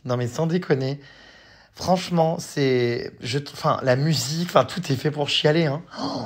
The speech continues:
mais beaucoup, euh, quand j'étais petit, pour le coup, je regardais vraiment la météo quand j'étais devant la télé et tout ça. Et, euh... elle est, et, euh... et franchement, euh, je, enfin, ce discours, il est, mais incroyable. Ça doit être tellement dur de tourner une page comme ça quand on a été, euh,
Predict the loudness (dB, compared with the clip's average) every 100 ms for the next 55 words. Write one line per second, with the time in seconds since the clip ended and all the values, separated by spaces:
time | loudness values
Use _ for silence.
0 | -4 -2 -2 -6 -6 0 2 2 0 -2
1 | 0 -2 -2 -2 -2 -2 -4 2 2 4
2 | 4 2 0 0 0 0 -2 -6 -4 -2
3 | -2 -4 -6 -6 -4 -4 -6 -18 -18 -20
4 | -20 -20 0 4 6 6 4 0 -8 -14
5 | -20 -20 -20 _ _ -20 -8 -2 0 -2
6 | -4 -18 -20 _ 0 4 8 8 10 8
7 | 8 6 2 -4 -10 -20 _ -6 -6 -2
8 | -4 -2 2 6 6 8 6 6 2 -4
9 | -16 -20 -20 _ _ -6 -4 -6 -6 0
10 | 0 0 -6 -6 -6 -4 -4 -4 -2 0
11 | 0 -2 0 0 2 0 0 0 4 6
12 | 4 2 0 -2 4 6 8 4 0 0
13 | 0 0 -2 -4 -4 -2 -2 -2 -4 -2
14 | -2 -2 -6 -4 -2 -2 -2 0 0